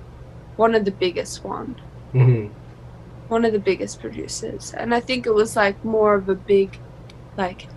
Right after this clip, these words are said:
Speaker 1: a big deal because, you know, everyone's, everyone knows his name except me, obviously.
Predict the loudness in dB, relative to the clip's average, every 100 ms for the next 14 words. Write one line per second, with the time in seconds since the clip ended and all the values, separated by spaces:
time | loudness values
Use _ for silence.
0 | -2 -2 0 -2 -2 -2 2 4 2 -2
1 | 2 4 4 0 -8 -12 -6 -4 -4 0
2 | 0 2 2 2 0 -6 0 2 4 4
3 | 2 0 -2 -8 -6 -2 -2 -4 -8 -10
4 | -6 -4 -2 -2 -4 -6 -10 -10 -10 -12
5 | -10